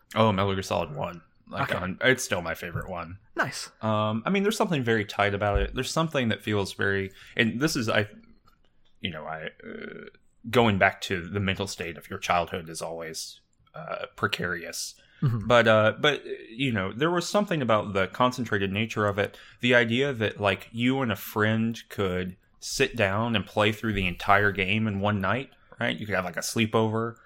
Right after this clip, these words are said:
Speaker 1: and you could play through the whole thing and see the whole story, kind of like watching a movie.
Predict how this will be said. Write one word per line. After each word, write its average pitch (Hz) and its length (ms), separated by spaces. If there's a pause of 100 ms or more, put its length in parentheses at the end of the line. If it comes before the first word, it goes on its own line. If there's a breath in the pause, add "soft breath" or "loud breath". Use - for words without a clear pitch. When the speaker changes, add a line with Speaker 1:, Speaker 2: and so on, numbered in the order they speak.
(180 soft breath)
Speaker 1:
and 101 80
you 110 80
could 107 120
play 101 120
through 95 140
the 90 100
whole 120 320
thing 117 320
and 104 120
see 113 160
the 95 100
whole 104 240
story, 110 380
kind 101 180
of 92 80
like 95 160
watching 98 260
a 95 60
movie. 104 400